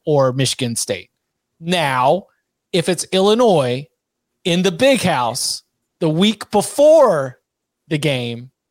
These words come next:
that might make me chuckle, but not one of those ones that seems likely.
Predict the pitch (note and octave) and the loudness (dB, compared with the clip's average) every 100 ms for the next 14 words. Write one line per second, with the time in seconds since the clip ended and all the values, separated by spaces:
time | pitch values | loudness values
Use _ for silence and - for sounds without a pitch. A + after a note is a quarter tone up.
0 | _ _ _ _ _ _ _ _ _ C#3+ | _ _ _ _ _ _ _ _ _ -10
1 | C#3 D#3 D#3 D#3 D#3+ D3 - D3 - - | -4 -4 -4 -6 -8 -8 -4 -6 -8 -20
2 | _ _ _ _ _ _ _ _ _ _ | _ _ _ _ _ _ _ _ _ _
3 | - G3 G3+ F3 E3 D3 C3+ B2+ B2+ A#2 | -4 -2 -2 -2 -2 -2 -4 -4 -8 -8
4 | A#2+ - A#2+ A2+ G#2+ A2 B2+ C3 | -8 -8 -10 -8 -10 -10 -16 -18